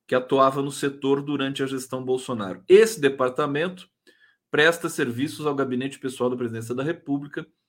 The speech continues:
é responsável pela recepção e triagem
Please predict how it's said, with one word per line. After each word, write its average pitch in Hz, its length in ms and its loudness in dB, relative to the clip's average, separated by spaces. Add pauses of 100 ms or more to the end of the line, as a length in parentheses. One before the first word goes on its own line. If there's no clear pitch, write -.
(360)
é 117 80 -4
responsável 131 760 0
pela 127 220 0
recepção 139 840 -6 (840)
e 139 60 -4
triagem 131 880 4